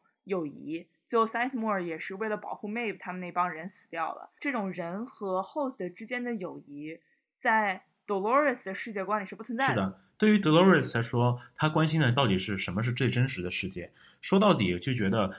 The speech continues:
Speaker 2: Dolores 来说，他觉得最真实的是，只要他还活在一个模拟出来的乐园里面，他就在一个虚假的世界里面，这就是不真实的生活。所以他无论如何都想要逃出去。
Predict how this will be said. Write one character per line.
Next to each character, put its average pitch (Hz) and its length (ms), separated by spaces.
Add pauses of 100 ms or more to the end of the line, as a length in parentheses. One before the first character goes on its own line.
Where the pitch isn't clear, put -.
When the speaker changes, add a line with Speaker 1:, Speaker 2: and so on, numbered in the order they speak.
Speaker 2:
Dolores 170 520
来 98 80
说， 117 140
他 135 160
觉 101 160
得 107 80
最 120 180
真 151 220
实 160 180
的 92 80
是， 92 240 (220)
只 - 160
要 135 80
他 190 140
还 175 100
活 113 240
在 156 140
一 120 100
个 120 120
模 110 200
拟 139 140
出 - 160
来 110 100
的 120 60
乐 156 160
园 107 180
里 110 80
面， 87 220 (220)
他 - 120
就 151 140
在 135 140
一 113 100
个 110 60
虚 135 180
假 117 120
的 80 80
世 - 140
界 98 120
里 87 80
面， 80 100
这 147 100
就 143 120
是 127 100
不 123 140
真 139 120
实 123 160
的 85 60
生 98 220
活。 85 200 (140)
所 - 160
以 120 40
他 131 100
无 113 160
论 151 120
如 113 120
何 107 80
都 117 120
想 101 140
要 101 80
逃 85 240
出 - 140
去。 - 260